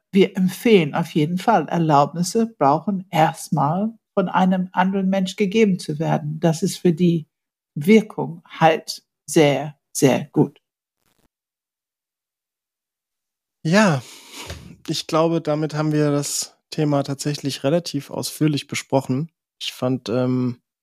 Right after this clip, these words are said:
Speaker 2: ich kann nur noch mal sagen, für mich sind Erlaubnisse ein sehr mächtiges Tool,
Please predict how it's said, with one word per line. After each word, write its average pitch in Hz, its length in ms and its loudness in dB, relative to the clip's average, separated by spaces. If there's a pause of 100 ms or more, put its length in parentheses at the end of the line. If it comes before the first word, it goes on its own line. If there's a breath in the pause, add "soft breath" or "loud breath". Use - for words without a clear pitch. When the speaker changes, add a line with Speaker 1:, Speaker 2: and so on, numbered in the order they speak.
Speaker 2:
ich - 80 -20
kann 135 160 -2
nur 135 120 0
noch 135 160 -6
mal 123 160 -2
sagen, 123 540 -4 (180)
für - 160 -4
mich 131 320 -2
sind 135 200 -2
Erlaubnisse 120 640 -2
ein 117 280 -2 (640)
sehr 143 240 0
mächtiges 135 800 -4
Tool, 120 500 -2